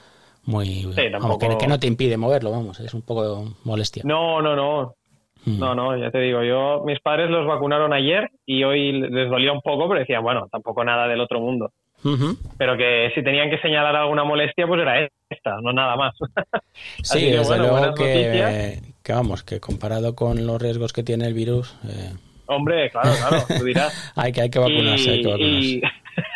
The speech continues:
Speaker 2: claro, aquí en España, yo por actualizar así un poquito, eh, la situación ya está bastante mejor en general.
Speaker 1: ¿Mm?
Speaker 2: Eh, está bajando mucho en comunidades como Valencia. De hecho, en Valencia se ha dicho hoy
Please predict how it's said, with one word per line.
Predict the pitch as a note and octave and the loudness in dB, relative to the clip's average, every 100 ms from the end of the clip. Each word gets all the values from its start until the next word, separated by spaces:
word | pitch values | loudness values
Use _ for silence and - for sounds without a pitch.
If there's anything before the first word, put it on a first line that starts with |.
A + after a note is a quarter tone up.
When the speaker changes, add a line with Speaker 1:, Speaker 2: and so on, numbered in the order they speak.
| - _ - - - _ _ _ _ _ | -14 _ -20 -20 -20 _ _ _ _ _
Speaker 2:
claro, | D3 E3+ D#3+ | 0 2 2
aquí | C#3 | 2
en | E3+ | 0
España, | F3 - F3+ G3 G#3+ | 0 0 0 2 2
yo | G#3 F3+ | 2 2
por | F3 | 2
actualizar | F#3 - E3 D#3+ E3 | 0 0 0 0 0
así | E3 | 0
un | E3+ | -2
poquito, | D#3+ D#3 E3+ G3+ A3 - | 0 0 0 2 0 0
eh, | C#3 C3+ | 0 2
la | C3 | 0
situación | C3 C#3 C3 D3+ | 0 -2 0 -2
ya | |
está | E3+ - D3+ | -2 -2 -2
bastante | C3 C3 - C#3+ E3 E3 | -2 -4 -2 -2 0 0
mejor | C3+ - D3 F#3+ | -2 -2 -2 -2
en | C3 A#2+ | -6 -8
general. | B2+ A#2 B2 F3+ - _ _ _ - | -4 -2 0 -2 -6 _ _ _ -4
Speaker 1:
¿Mm? | B2 E3+ | 0 2
Speaker 2:
Eh, | C3+ C3 B2+ | 4 4 2
está | B2+ D#3+ | 0 0
bajando | D#3+ F3 D#3+ | 0 0 0
mucho | D#3+ D#3+ E3+ | 0 -2 0
en | D#3 | -2
comunidades | D#3 D3+ D3+ D3 D3 | 0 0 2 2 0
como | - D#3 C#3+ | -2 0 0
Valencia. | C#3 F3 F#3 A3 | 2 0 0 0
De | G3 | 0
hecho, | E3+ F#3 | 0 0
en | E3+ | 2
Valencia | D#3 D#3+ F#3+ F#3+ | 2 0 -2 -2
se | E3 | 0
ha | |
dicho | D#3+ E3 - D#3+ | 0 0 0 2
hoy | F3+ | 2